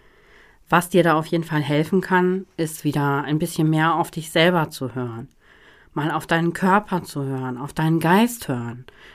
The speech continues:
Das haben wir in ganz vielen Punkten verlernt. Du kannst dich fragen, was brauche ich jetzt eigentlich gerade? Was tut mir jetzt gut?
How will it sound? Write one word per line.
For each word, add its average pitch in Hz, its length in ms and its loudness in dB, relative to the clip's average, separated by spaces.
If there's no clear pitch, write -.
Das - 260 -10
haben 170 120 6
wir 165 140 4
in 151 160 4
ganz 175 240 2
vielen 190 300 4
Punkten 190 320 2
verlernt. 170 720 2
Du 151 80 -2
kannst 175 320 4
dich 165 160 -4
fragen, 165 540 2
was 175 180 -6
brauche 208 560 2
ich 156 260 -2
jetzt - 300 -6
eigentlich 139 480 -6
gerade? 123 640 -8
Was 156 200 -4
tut 208 240 -2
mir 196 120 6
jetzt 190 260 2
gut? 269 420 0